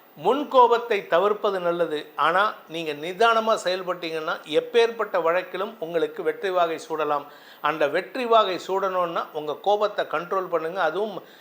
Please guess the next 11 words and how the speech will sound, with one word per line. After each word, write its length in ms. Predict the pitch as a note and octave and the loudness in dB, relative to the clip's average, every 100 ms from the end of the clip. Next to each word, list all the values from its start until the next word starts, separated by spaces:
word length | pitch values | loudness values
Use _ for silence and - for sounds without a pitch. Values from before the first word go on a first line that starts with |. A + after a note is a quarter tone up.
| - - | -12 0
மாத 340 | E3 A3 A3 | 4 6 4
பிற்பகுதியில 720 | G#3+ F#3 F#3 G#3 G3 G3+ F#3 | 0 -4 0 0 0 -2 -2
சூரியன் 460 | D#3 F#3+ G#3 G#3 E3 | -2 -4 -2 -2 0
இரண்டாம் 440 | F3 G3+ A3 G3+ | 0 2 2 2
இடத்துக்கு 360 | F#3 F3+ E3 D#3 | -2 -4 -6 0
பயிற்சி 360 | E3 F3+ F#3 | 0 0 -2
ஆகும்போது 440 | F3 E3 E3 F3 G#3 | -2 -2 -4 -4 -4
உங்க 320 | F3+ D#3+ D#3 | -4 -2 0
வார்த்தைகள்ல 840 | C#3+ F3 G#3 F#3+ E3 D#3+ F#3+ E3 | 4 2 2 -4 -2 0 -2 -2
உஷ்ணம் 380 | E3 - G3+ F3 - | -6 -6 -8 -6 -4
தெறிக்கும், 540 | D#3 E3 - E3+ | -4 -4 -4 -4